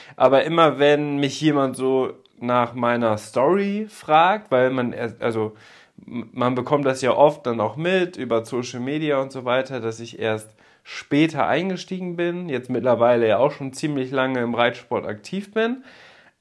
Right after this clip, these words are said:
aber der Grund dafür, der wird ganz oft gefragt und ich nenne dann immer das Beispiel, weil das beschreibt es eigentlich ideal.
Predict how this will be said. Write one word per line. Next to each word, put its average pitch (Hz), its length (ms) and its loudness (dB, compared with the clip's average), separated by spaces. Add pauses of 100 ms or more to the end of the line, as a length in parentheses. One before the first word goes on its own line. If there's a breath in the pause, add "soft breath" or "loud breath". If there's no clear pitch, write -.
(120)
aber 165 680 2 (760 soft breath)
der 139 680 6
Grund 202 400 6
dafür, 120 500 4
der 120 180 4
wird 120 160 0
ganz 120 240 4
oft - 300 -6
gefragt 120 580 -4
und 131 140 -4
ich 139 140 -4
nenne 160 220 2
dann 160 140 0
immer 208 220 -2
das 175 260 -2
Beispiel, 180 460 2
weil 131 80 2
das 147 160 -4
beschreibt 147 480 -2
es 165 140 -2
eigentlich 151 360 -4
ideal. 156 680 -2